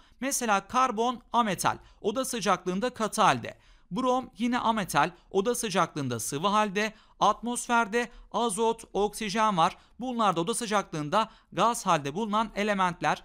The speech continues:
Gördüğünüz gibi üç hale uygun örnekler mevcut. Ametaller tel ve levha haline getirilemiyor. Çünkü bunlar kırılgan. Yani ametaller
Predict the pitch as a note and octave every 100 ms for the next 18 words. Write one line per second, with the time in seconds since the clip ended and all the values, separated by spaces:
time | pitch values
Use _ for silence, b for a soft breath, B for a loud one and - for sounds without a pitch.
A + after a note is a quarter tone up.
0 | b - G#3+ A#3+ G#3 F#3+ C#3+ C#3+ F#3+ G3+
1 | B - C4+ C4 - F#3 D3+ C3+ - A#3
2 | D#3 D3+ - A#3 G#3+ F#3+ - G#3 G3 F3+
3 | E3+ A#2+ A#2 - b b b - A#3 C#4
4 | C4+ A#3 F#3 D3+ - b - A#3 B3+ A#3
5 | G3+ G#3 G3 B3 A#3 G#3+ A#3 G3 - G3
6 | F#3 C#3+ A2 b b - - A#3+ G#3+ G#3+
7 | A3+ A#3+ B3 - A3 G3 D3+ B2 - b
8 | - A3+ A3 D#3+ F#3+ A3+ A3 G3+ F3 F#3
9 | A3